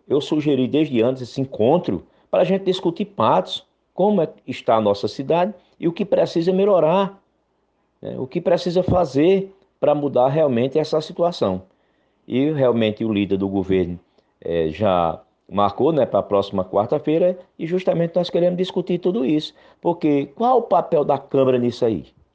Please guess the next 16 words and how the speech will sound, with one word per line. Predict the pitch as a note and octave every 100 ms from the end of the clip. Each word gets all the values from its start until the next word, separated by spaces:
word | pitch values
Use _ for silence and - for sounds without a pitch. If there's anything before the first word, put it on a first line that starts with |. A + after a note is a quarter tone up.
| _
Né, | G#2 C3
nós | D#3+
temos | F#3 F3
dezessete | E3+ D#3+ D#3 G3+ G3+
vereadores | G3+ G3 E3 F3 F3
e |
vereadoras | F3+ F#3 F#3 D3+ F#2 E2 _ _ _
e | -
vamos | G#2 C3+
só | C3 E3
ficar | - C#3+
apresentando | C#3 B2 A#2+ A2 A2+
requerimentos, | A2+ G#2 G#2+ F#2 A#2 F#3 - _ -
projetos | B2+ A2 A#2 A2+
de | A2
lei, | G2 C#3 F#3